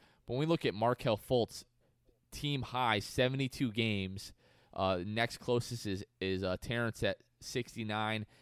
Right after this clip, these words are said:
Evan at sixty-six. But then we've got Vooch, Aaron Gordon at sixty-two, D J Augustine at fifty-seven, Jonathan Isaac at thirty-four. Like, team is just, you know, the injury luck that we had this year was not going to allow this team to reach their full potential,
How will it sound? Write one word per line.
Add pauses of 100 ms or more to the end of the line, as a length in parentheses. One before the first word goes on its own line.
(200)
Evan
at
sixty-six. (320)
But
then
we've
got
Vooch, (400)
Aaron
Gordon
at
sixty-two, (380)
D
J
Augustine
at
fifty-seven,
Jonathan
Isaac
at
thirty-four. (280)
Like, (540)
team
is
just, (180)
you
know, (840)
the
injury
luck
that
we
had
this
year
was
not
going
to
allow
this
team
to
reach
their
full
potential,